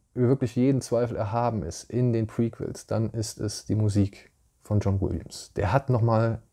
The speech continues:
echt ein paar richtig schöne Themen und Melodien und erhabene, epische Stücke rausgehauen, die ich mir immer wieder anhören kann.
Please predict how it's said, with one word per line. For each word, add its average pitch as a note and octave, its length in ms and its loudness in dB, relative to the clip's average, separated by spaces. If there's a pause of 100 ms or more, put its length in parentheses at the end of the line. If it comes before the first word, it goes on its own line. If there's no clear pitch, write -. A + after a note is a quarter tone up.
echt C3 320 -2
ein A2 60 -8
paar A2+ 180 -2
richtig A#2+ 280 -2
schöne A2+ 380 -2
Themen A#2+ 420 4
und A2 100 -2
Melodien A2+ 600 0
und G#2+ 240 -2
erhabene, A2+ 800 -4 (420)
epische B2 400 2
Stücke - 360 -2
rausgehauen, G#2+ 760 0 (260)
die B2+ 60 2
ich - 80 2
mir D3+ 100 8
immer G#3 180 12
wieder E3+ 140 6
anhören C3+ 300 -2
kann. - 160 -14